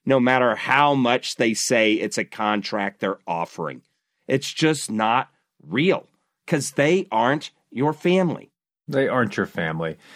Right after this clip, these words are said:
Speaker 2: So we're gonna move now to talk about some implications for leaders and organizations. But first, I do wanna explicitly mention to our listeners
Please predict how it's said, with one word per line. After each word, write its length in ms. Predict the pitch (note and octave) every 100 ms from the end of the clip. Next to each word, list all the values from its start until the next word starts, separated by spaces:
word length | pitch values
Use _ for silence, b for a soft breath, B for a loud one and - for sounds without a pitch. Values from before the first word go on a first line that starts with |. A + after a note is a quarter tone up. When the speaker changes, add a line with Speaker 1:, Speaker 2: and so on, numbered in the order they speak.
| B B
Speaker 2:
So 160 | - D3+
we're 60 |
gonna 120 | F3+ E3+
move 200 | F3+ D3
now 160 | D3+
to 80 | C#3+
talk 220 | - C3+
about 220 | C3 A#2+
some 140 | - A#2
implications 540 | B2 A2+ C3 A#2 A2+
for 140 | - G#2+
leaders 360 | A2+ A#2+ G#2+
and 80 | G#2+
organizations. 720 | G#2+ G#2 G2 A2 A2+ - E2+
But 280 | E2+ E2+ C#3
first, 680 | - - A3 D#3+ A2 - - b b b
I 80 | D3
do 220 | - A3
wanna 240 | G#3 G3
explicitly 520 | D#3 - G3 G3+ F#3+
mention 320 | F3+ E3+ D#3+ D3+
to 100 | D#3+
our 120 | D3
listeners 640 | C#3 C#3+ C3+ B2+ B2 A#2